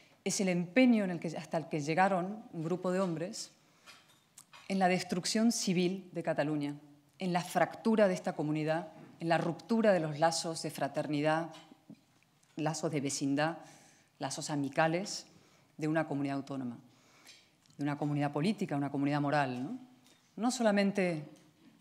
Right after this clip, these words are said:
la idea esta falsa de Cataluña contra España, sino la verdadera idea de una Cataluña contra otra Cataluña a la que se ha ignorado durante tanto tiempo. Eso es lo que se está viendo en el juicio y por eso yo he pedido públicamente, lo vuelvo a hacer ahora,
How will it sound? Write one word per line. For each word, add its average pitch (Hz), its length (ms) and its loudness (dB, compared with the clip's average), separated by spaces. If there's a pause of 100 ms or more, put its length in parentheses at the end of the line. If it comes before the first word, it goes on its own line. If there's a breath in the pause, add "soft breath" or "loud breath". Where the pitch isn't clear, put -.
(180)
la 165 100 -4
idea 160 340 4
esta 160 300 -4
falsa 170 440 4
de 147 80 -2
Cataluña 156 480 2
contra 156 280 -4
España, 151 460 -2 (260 loud breath)
sino 156 240 -4
la 156 120 2
verdadera 160 380 2
idea 165 320 4
de 156 400 -2 (200)
una 196 200 2
Cataluña 156 500 0
contra 151 400 0
otra 151 220 0
Cataluña 139 540 -2 (520 soft breath)
a 160 80 -6
la 143 80 -2
que 147 100 -4
se 143 120 -4
ha 143 40 0
ignorado 143 360 -2
durante 139 300 -6
tanto 135 280 -6
tiempo. 123 340 -8 (340)
Eso 190 240 -4
es 165 60 -4
lo 156 80 -2
que 147 60 -2
se 143 100 -4
está 143 180 -4
viendo 147 240 0
en 139 80 0
el 127 80 -4
juicio 147 420 -4 (380 loud breath)
y 165 80 -12
por 170 160 0
eso 180 140 0
yo 160 120 0
he 147 40 0
pedido 170 460 0 (280)
públicamente, 151 680 2
lo 160 120 -2
vuelvo 170 240 2
a 139 40 0
hacer 143 200 -4
ahora, 135 340 -2